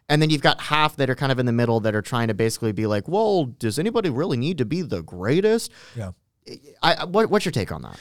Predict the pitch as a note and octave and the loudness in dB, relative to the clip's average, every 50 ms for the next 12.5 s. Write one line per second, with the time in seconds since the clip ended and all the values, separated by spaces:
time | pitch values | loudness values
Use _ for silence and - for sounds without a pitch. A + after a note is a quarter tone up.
0 | - - - G3+ - F#3 E3 D3+ - - A3 G3+ F#3 F#3 F#3 G3 G3+ F#3+ F3 - | -8 -2 2 2 4 4 4 2 2 2 4 4 4 4 2 2 4 4 2 2
1 | - - B3+ B3+ A#3+ A3 E3 D#3 D#3 D#3+ D#3 D3+ D3 C3 - - - _ _ _ | 2 0 0 0 0 0 0 2 4 4 4 4 2 0 -4 -14 -20 _ _ _
2 | _ _ _ _ - D3+ E3+ - F3 E3 D#3+ - - G3+ G3+ F#3 F3 E3+ E3+ E3 | _ _ _ _ -4 -4 -4 0 2 0 2 4 4 2 4 4 4 6 6 6
3 | D#3 C#3+ D3+ D#3+ D3+ D#3 D#3 D3 D3+ C#3+ C3 D#3+ C3 C#3+ D#3 C#3 - C#3 B2+ B2 | 6 4 2 -2 -2 0 0 2 2 0 0 0 0 0 0 0 0 -2 -2 -2
4 | A#2 A#2 A#2 A#2 A2+ - - B2 A2+ G#2 A#2 A2 A2 A2+ A#2+ A#2 - - B2+ B2 | 0 0 0 -2 -2 -4 -2 -2 0 0 0 0 0 0 0 0 0 0 -2 0
5 | - F3+ F3 E3 C#3+ B2 A2+ C3+ C3+ C3+ C3 C3+ - B2 C3+ C3+ C3+ C3 B2 A#2+ | 2 2 2 2 2 0 -2 -2 -2 -2 -4 -4 -4 -2 -2 0 0 -2 -4 -4
6 | A#2+ B2 G#2+ G#2 G#2+ A#2+ A2+ A2+ A#2+ A2 A2 B2+ B2 A2+ A#2 A#2 A2 B2+ - - | -4 -4 -4 -4 -4 -4 -2 -4 -4 -6 -8 -8 -8 -8 -6 -6 -8 -8 -10 -14
7 | - - - - - - - - - - - C3+ D#3 F3 F3+ D#3 - E3 D#3 D3 | -18 -20 -20 -20 -20 -20 -20 -20 -20 -12 -10 -6 -4 -4 -4 -2 -2 -2 -2 0
8 | - C#3+ - - A#2+ A2+ A#2+ - - F#3 G3 G#3+ A3 G#3+ G3 G3 F3+ F3 E3 - | 0 -4 -4 -4 -6 -6 -2 2 4 6 6 6 6 6 6 6 6 4 4 4
9 | E3+ D3+ - - D3+ D3+ D3 C#3 C3+ B2+ C3 C3+ D3+ D#3 - G3 D#3 D#3+ F3+ F3 | 2 0 0 2 2 2 4 2 2 0 0 0 -2 0 0 0 0 0 0 -2
10 | D3+ - - - - F3 - - D#3+ C#3+ B2+ D#3+ D3+ C#3 B2+ B2 G#2 - _ _ | -2 -4 -10 -14 -12 -12 -6 -4 -2 2 2 4 4 4 2 0 -4 -8 _ _
11 | _ _ _ _ _ _ _ _ _ _ _ _ _ _ _ _ _ _ _ _ | _ _ _ _ _ _ _ _ _ _ _ _ _ _ _ _ _ _ _ _
12 | _ _ _ _ _ _ _ _ - E3+ | _ _ _ _ _ _ _ _ -16 -16